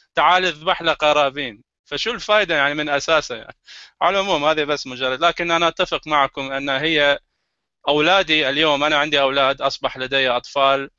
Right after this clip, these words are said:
لن أسمح لهم أبدًا أن يشاهدوا أي منظر من هذه المناظر، حتى لو كانت ذبح حمامة أو دجاجة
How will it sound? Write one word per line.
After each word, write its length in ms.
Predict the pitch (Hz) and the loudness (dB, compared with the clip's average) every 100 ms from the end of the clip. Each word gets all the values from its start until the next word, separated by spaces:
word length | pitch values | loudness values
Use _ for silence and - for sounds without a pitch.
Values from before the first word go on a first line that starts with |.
| _ _ - | _ _ -2
لن 220 | 156 180 | -2 0
أسمح 440 | 170 - 160 - | -2 0 -4 -2
لهم 360 | 160 151 147 143 | -2 -2 -4 -6
أبدًا 540 | 135 139 147 156 160 _ _ _ _ _ _ - | -4 -2 -2 -2 -4 _ _ _ _ _ _ -6
أن 140 | 139 | -4
يشاهدوا 540 | 143 135 160 147 139 143 | 0 2 2 2 2 2
أي 140 | 185 | 2
منظر 300 | 170 170 151 | 2 2 2
من 160 | 147 139 | 0 0
هذه 260 | 151 143 | 0 0
المناظر، 420 | 139 143 147 143 135 | -2 -2 0 2 0
حتى 300 | - 170 165 | -2 -2 0
لو 140 | 143 | 0
كانت 420 | - 160 147 123 | 2 2 2 0
ذبح 320 | 151 - - - | -2 -2 -12 -12
حمامة 520 | 113 - 147 147 120 | -4 -2 2 2 0
أو 520 | 117 131 127 127 123 - | 0 0 0 -4 -12 -10
دجاجة 540 | 127 131 139 107 98 | -6 0 0 0 -8